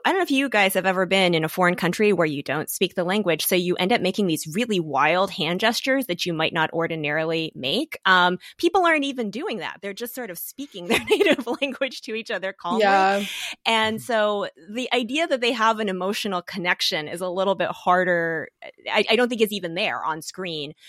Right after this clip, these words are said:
Speaker 1: So I really believe that as we head into a second season, hopefully, we'll see if Netflix,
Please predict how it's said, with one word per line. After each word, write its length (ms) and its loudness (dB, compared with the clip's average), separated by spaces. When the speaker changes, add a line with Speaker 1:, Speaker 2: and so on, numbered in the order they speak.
Speaker 1:
So 560 2
I 120 2
really 440 0
believe 600 -4
that 340 4
as 420 -4
we 280 -4
head 200 0
into 320 -2
a 100 -4
second 380 -4
season, 400 -6
hopefully, 640 -4
we'll 140 -2
see 220 -6
if 100 -8
Netflix, 720 -10